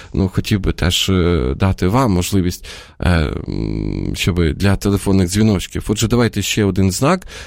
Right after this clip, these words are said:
е, Святого Духа, а потім, е, час на дзвінки. Е, помазання. Е, що це є за помазання? Е, була така традиція, м, обряд в Ізраїлі, е,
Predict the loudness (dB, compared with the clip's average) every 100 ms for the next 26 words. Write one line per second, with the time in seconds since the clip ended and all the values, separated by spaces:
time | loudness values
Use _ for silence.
0 | -4 -2 0 0 0 2 0 0 -2 0
1 | 0 0 -2 0 2 2 2 0 0 0
2 | -2 0 -2 2 0 0 -2 -4 -10 -14
3 | -16 -2 0 2 4 4 4 0 0 -6
4 | -12 -16 -20 -20 -20 -2 2 2 2 0
5 | -4 -4 -4 0 0 2 2 2 0 0
6 | 2 2 2 0 -2 -8 -10 -20 -16 -2
7 | 0 0 0 0 0 -4 -2 -2 0 0
8 | 0 -2 -2 -2 -2 0 0 -2 -4 -2
9 | 2 2 2 0 -2 -2 0 2 2 0
10 | -2 -8 -20 -12 0 2